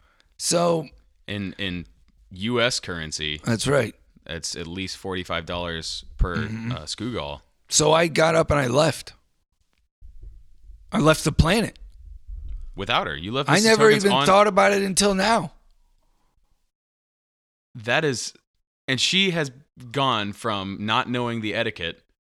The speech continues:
Speaker 2: of eating Skoogals to the president. That
Speaker 1: Yeah,
Speaker 2: is
Speaker 1: and well, and she, there was no
Speaker 2: fantastic.
Speaker 1: way that she paid that bill.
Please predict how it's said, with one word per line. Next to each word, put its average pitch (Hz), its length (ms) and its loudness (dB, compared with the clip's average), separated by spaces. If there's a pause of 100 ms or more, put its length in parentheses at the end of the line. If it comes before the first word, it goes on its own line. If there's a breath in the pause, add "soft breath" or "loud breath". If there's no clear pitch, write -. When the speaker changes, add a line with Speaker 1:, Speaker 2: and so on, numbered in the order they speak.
(180)
Speaker 2:
of 107 140 -6
eating 123 200 -2
Skoogals 90 640 -6 (400)
to 101 420 -4 (220)
the 101 140 -8
president. 107 720 -2 (840)
That - 60 -4
Speaker 1:
Yeah, 180 60 4 (160)
Speaker 2:
is 151 100 6
Speaker 1:
and 170 80 2
well, 185 140 6
and 175 160 0
she, 220 240 2
there 180 140 2
was 151 140 4
no 196 80 2
Speaker 2:
fantastic. 185 180 6
Speaker 1:
way 180 180 8
that 147 160 4
she - 140 2
paid 147 280 2
that 127 180 -2
bill. - 280 -2